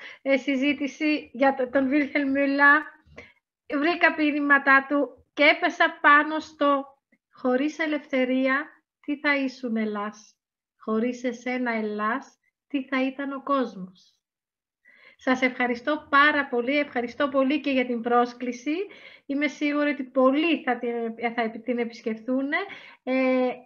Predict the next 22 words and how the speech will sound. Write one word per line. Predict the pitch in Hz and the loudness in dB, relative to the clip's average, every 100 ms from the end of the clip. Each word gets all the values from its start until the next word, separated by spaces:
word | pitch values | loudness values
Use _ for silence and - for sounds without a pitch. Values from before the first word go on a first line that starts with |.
| _ | _
εις | 294 277 | -6 -2
το | 302 | 2
επανειδήν | 277 277 277 269 254 339 320 | 4 4 2 0 0 0 0
να | 277 247 | -2 -2
πω, | 233 254 262 330 427 - - | 2 4 4 4 0 -12 -10
χάρηκα | - 285 311 330 320 | 0 2 2 0 4
πάρα | 311 311 302 269 | 8 8 8 4
πολύ, | 240 240 254 302 453 - _ _ - | 2 0 0 0 -4 -8 _ _ -2
τιμή | 294 285 349 349 | 0 0 -2 -4
μου | 330 | -2
μεγάλη | 269 247 247 254 269 302 381 427 - | -2 2 4 6 6 2 -4 -6 -2
και | 277 | -2
περνάμε | 262 262 254 262 269 277 285 339 453 - - | 0 0 2 4 4 4 0 -4 -4 -8 -20
στον | - - 247 247 240 - _ | -12 0 2 2 -2 -16 _
μεγάλο | 202 214 202 220 285 302 277 | -6 -4 -2 6 6 6 2
ιστορικό | 254 - 240 240 233 262 262 220 - | -2 0 0 0 -2 2 4 4 2
και | 262 | -2
διευθυντή | 240 254 254 254 233 370 320 214 - | 2 2 0 -6 0 0 0 -4 -10
του | - | -4
Ιδρύματος | 247 233 262 262 240 233 | -2 0 0 0 0 -4
Θεοχαράκη, | 247 226 233 220 240 311 339 | -4 -4 -2 2 2 2 -2
κύριο | 302 294 | -6 -2